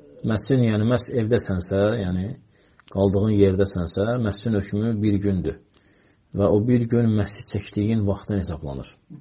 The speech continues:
Məsələn, zöhrdə çə-, corabı lap tutaq ki, sübhdə geyinmirsən. Amma məsi zöhrdə çəkmirsənsə, deməli, məsin bir günlük hökmü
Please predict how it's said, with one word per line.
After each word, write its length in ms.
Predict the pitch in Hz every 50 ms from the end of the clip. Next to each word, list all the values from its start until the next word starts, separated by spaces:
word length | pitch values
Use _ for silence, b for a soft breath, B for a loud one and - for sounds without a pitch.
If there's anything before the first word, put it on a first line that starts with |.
| - - -
Məsələn, 320 | - 92 - - 95 92
zöhrdə 380 | 95 107 101 104 104 101 110 104
çə-, 140 | - - B B B B B B B B _
corabı 320 | - 117 113 113 113 127 127
lap 160 | 117 107 -
tutaq 240 | - - 117 101 -
ki, 80 | -
sübhdə 300 | - - - - 120 107 95
geyinmirsən. 480 | 92 85 78 73 76 78 - - 64
Amma 160 | 82 110 107 107
məsi 320 | 117 113 110 - 147 131
zöhrdə 320 | 123 110 95 104 101 107
çəkmirsənsə, 720 | 110 - 147 139 - 151 127 - - 87 80 - - 80 76 - _ b b b b b b b b b b b b _ -
deməli, 300 | - 101 101 107 123 120
məsin 480 | 113 107 104 95 - - - 123 117 101 85
bir 160 | 87 104 101 104
günlük 400 | 95 98 98 104 110 110 92 98
hökmü 400 | 95 - - - 98 104 113